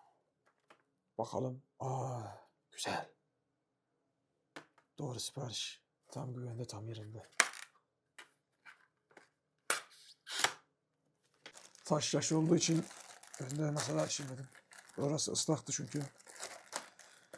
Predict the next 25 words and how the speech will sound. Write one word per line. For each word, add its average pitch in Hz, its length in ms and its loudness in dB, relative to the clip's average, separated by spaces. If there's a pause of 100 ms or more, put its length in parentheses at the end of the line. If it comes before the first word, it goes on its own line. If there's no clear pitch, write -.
(200)
Sesim 160 380 6
biraz 160 440 6 (320)
kısıldı 156 380 4
üç - 200 0
dört 139 140 0
gündür, 143 220 -2
kusura 131 300 0
bakmayın. 135 380 0 (2500)
Bu 151 280 4
galiba 147 400 6
benim 139 240 0
dördüncü 151 400 2
telefon 135 280 2
tutacağı 135 400 0
falan. 127 260 0 (220)
Ne 151 160 2
vermiştir 147 340 2
yanında? 135 460 0 (1300)
Allah 139 280 2
Allah. - 320 -2 (460)
Bu - 80 -2
yanında 143 240 -2
bir 131 60 -6
şey 143 180 -8
var. 147 80 -12